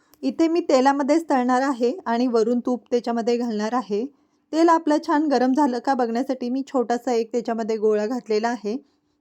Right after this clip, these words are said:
तेल आपलं छान गरम झालेलं आहे. गॅसची फ्लेम आता आपण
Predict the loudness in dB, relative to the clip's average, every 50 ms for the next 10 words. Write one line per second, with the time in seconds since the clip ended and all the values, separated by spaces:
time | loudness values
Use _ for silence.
0 | _ _ -4 -2 0 2 2 2 2 2 0 0 0 -2 -2 -2 -2 -2 -4 -6
1 | -10 _ _ _ _ _ -4 0 0 2 2 2 2 2 2 2 4 2 2 2
2 | 2 2 0 0 -2 -2 -4 -4 -8 -8 -4 -2 -2 -2 -2 -2 -2 -2 0 0
3 | 0 2 2 0 2 2 0 0 0 -2 -4